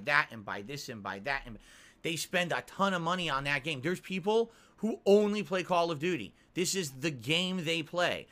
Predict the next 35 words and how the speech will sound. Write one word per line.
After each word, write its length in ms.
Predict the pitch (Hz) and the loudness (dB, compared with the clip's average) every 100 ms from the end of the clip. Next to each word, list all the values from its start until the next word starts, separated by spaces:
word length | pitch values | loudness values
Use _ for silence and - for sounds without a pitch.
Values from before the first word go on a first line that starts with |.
| - | -14
Just 220 | - 170 175 | -6 -4 -4
like 120 | 160 | -4
how 100 | 151 | -4
people 300 | 175 147 151 | -6 -6 -4
every 180 | 156 160 | -4 -2
year 140 | 165 | -2
buy 260 | 117 156 156 | 2 4 2
Madden 460 | 160 175 151 113 | 2 4 4 0
or 200 | 117 139 | -6 -6
N 160 | 139 151 | -4 -4
B 140 | 151 | -4
A 80 | 147 | -6
two 180 | - 147 | -8 -8
K. 340 | 151 170 101 - - - | -2 0 -2 -8 -20 -8
There 120 | 170 | -4
is 100 | 165 | -4
an 60 | 151 | -4
insanely 1000 | 175 170 160 151 - - 196 208 208 202 | -4 -2 -6 -6 -6 -2 0 0 -2 -2
large 400 | 175 175 175 143 | 2 4 4 2
group 200 | 151 143 | -4 -6
of 120 | 143 | -8
people 480 | - 170 139 123 113 - _ | -8 -8 -2 -2 -2 -8 _
who 160 | - 147 | -12 -8
just 400 | 113 170 165 - | -2 -2 -2 -2
buy 180 | 160 | -2
Call 320 | 156 156 143 143 | -2 -2 -2 -4
of 120 | 120 | -4
Duty, 320 | 151 117 90 - - - | -4 -4 -8 -16 -14 0
even 320 | 240 240 220 | 4 4 2
when 160 | 190 170 | 0 -2
it 140 | - | -6
sucks. 800 | - - 196 220 - - - - _ _ _ _ | -8 0 2 2 -2 -10 -12 -14 _ _ _ _
Did 180 | 196 151 | -4 -2
you 180 | 190 262 | 0 2
know 420 | 247 196 95 | 2 2 -2